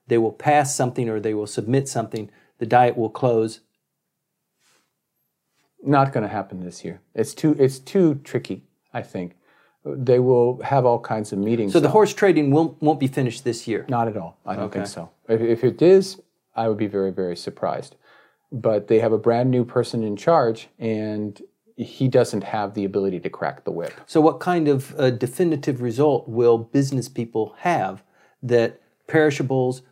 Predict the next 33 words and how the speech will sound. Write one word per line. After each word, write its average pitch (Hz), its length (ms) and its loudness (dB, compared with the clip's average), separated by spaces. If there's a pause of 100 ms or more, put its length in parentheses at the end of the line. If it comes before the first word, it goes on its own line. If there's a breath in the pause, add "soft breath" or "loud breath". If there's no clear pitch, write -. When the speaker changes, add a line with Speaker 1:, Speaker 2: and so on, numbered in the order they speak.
Speaker 1:
foodstuffs, 131 760 2 (240)
drinks, 135 520 2 (180)
that 160 260 0
sort 139 200 2
of 117 100 -4
thing 120 260 -2
will 139 140 2
be 127 160 2
included 120 440 -2
in 107 100 -6
the 107 120 -4
eight 117 160 -4
percent? 113 380 -6
When 165 200 0
would 143 120 -2
that, 135 360 -2
that 131 140 2
answer 135 240 -2
come 135 180 -4
out? 180 320 -6
Speaker 2:
Well, 113 200 0
the, - 100 -2 (160)
not 139 220 4
even 147 180 4
the, 127 120 2 (260)
the 117 60 2
Nippon 120 380 0
Keidanren, 104 600 -2
the 87 60 -6
major 98 320 -2
business 98 420 -6
lobby, 87 260 -8
knows. - 460 -12